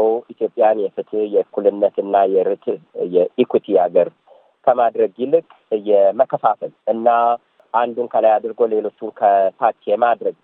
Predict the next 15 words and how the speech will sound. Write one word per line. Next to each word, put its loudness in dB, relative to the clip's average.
ፖሊሲ 0
ስለነበረ -2
ያ 2
ፖሊሲ -2
ደግሞ 0
በመሬት -2
ነጠቃው፣ 2
በቋንቋ 0
ጉዳይ፣ 2
የቋንቋ -2
ፖሊሲ፣ -4
በርካታ 0
ሌሎች 0
የኢኮኖሚና 0
የፖለቲካ -2